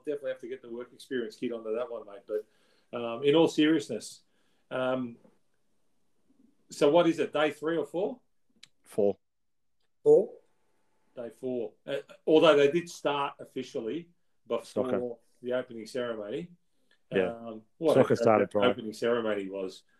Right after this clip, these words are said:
Speaker 1: uh, with no people there. I mean, um, it's like Tom Papley running around to the crowd after he scores a goal <laughs> when there's no one out there at Metricon,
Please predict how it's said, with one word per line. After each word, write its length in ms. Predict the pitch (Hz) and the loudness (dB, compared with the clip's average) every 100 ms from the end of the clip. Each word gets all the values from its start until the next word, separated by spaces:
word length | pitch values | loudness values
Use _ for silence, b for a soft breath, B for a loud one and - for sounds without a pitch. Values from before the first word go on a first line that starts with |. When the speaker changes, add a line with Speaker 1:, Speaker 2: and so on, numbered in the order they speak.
| _ _ _ | _ _ _
Speaker 1:
uh, 200 | 117 110 | -8 -6
with 140 | 107 107 | -6 -2
no 180 | 127 110 | 0 2
people 380 | 113 107 110 | 0 0 -2
there. 200 | 101 95 - _ _ _ | -2 -6 -10 _ _ _
I 100 | 110 | -10
mean, 220 | 110 101 - _ _ _ _ _ | -8 -8 -14 _ _ _ _ _
um, 480 | 110 107 104 104 - _ _ - | -14 -10 -10 -14 -18 _ _ 0
it's 140 | 139 | 6
like 200 | 185 160 | 6 6
Tom 180 | - 151 | 4 0
Papley 380 | - 160 143 123 | -2 -6 -6 -4
running 260 | 135 131 123 | -4 -4 -6
around 360 | 131 135 127 _ _ | -4 -4 -8 _ _
to 80 | 123 | -8
the 60 | 117 | -6
crowd 360 | 127 135 131 | -2 -2 0
after 300 | 123 - 120 | -4 -6 -8
he 80 | 113 | -10
scores 300 | - 135 117 | -10 -12 -10
a 60 | 110 | -6
goal 400 | 131 - 143 - | -6 -4 -6 -8
<laughs> 40 | |
when 200 | 175 127 - | -12 -12 -16
there's 200 | 147 117 | -16 -6
no 160 | 131 | -6
one 180 | 131 131 | -2 0
out 160 | 131 - | 0 0
there 200 | 127 117 | -4 -6
at 80 | 135 | -10
Metricon, 480 | 143 139 135 123 | -12 -12 -8 -8